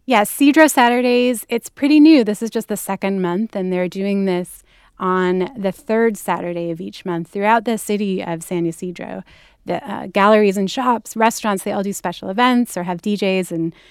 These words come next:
extend their hours. And one of the galleries in the heart of San Ysidro is The Front. And the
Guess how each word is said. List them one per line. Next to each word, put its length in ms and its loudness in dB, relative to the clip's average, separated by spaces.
extend 360 -2
their 100 -2
hours. 720 -4
And 280 -8
one 260 0
of 100 0
the 100 -4
galleries 840 -2
in 160 -4
the 80 -2
heart 340 2
of 160 -8
San 220 -2
Ysidro 400 -8
is 400 -8
The 140 -6
Front. 500 -4
And 300 -4
the 220 -4